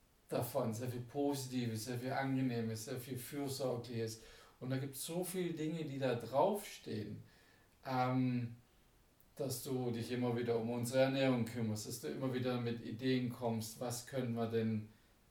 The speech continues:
wie, wo in der Ernährung besser machen, umstellen, dass wir mit neuen Dingen kommen,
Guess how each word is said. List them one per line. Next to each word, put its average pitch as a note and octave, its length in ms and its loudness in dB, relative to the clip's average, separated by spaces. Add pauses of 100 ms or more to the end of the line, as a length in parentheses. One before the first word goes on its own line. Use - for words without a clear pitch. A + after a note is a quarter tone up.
(120)
wie, C3 400 4
wo A#2 180 4
in A#2 80 4
der B2 80 0
Ernährung B2+ 460 2
besser C3 340 4
machen, A2+ 380 2
umstellen, A2+ 640 -2
dass A2+ 240 -6
wir A#2 260 0 (460)
mit D3+ 180 -4
neuen D#3+ 380 2
Dingen A#2 340 0
kommen, A2+ 800 0